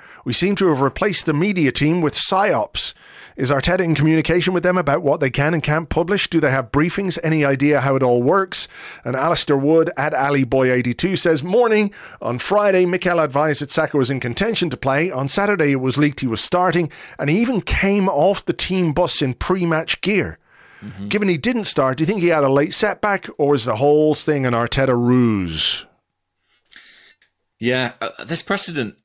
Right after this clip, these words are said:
Speaker 2: for that. I remember Thomas Partey, um, being injured, but being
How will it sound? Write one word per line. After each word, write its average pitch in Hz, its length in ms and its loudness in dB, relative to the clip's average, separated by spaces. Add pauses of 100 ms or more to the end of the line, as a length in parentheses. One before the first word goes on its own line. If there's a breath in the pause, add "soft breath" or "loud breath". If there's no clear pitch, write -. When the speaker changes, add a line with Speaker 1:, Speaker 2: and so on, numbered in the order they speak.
(120)
Speaker 2:
for - 180 -10
that. 95 340 -4 (300)
I 117 120 -6
remember 117 920 -4 (1000 soft breath)
Thomas 117 280 -6
Partey, 104 720 -4 (180)
um, 90 540 -8
being 95 220 -6
injured, 98 580 -8 (420)
but - 260 -6
being 92 600 -6